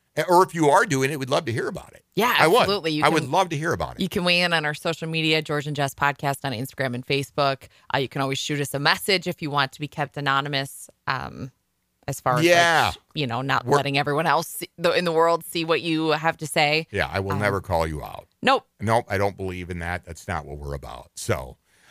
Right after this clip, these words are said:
Speaker 1: uh, have yourself a fantastic, it's Wednesday already.
Speaker 2: It's Wednesday already. It's, time is flying.
Speaker 1: It's June.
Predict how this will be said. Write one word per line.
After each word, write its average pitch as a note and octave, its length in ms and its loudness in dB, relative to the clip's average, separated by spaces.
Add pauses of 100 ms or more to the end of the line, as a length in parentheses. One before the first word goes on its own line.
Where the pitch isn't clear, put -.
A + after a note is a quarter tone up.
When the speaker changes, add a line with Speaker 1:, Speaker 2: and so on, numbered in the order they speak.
(120)
Speaker 1:
uh, G#2 160 6
have F3+ 220 4
yourself F3+ 500 4
a D#3 180 2 (480)
fantastic, F#3 720 -2
it's - 180 -8
Wednesday A#2+ 440 -2
already. A1+ 380 -8
Speaker 2:
It's C3 120 -4
Wednesday A4+ 400 2
already. D#4 380 2
It's, - 180 -4
time D4 240 -2
is F4 140 -10
flying. C#4+ 480 0
Speaker 1:
It's - 160 -4
June. A2+ 600 -4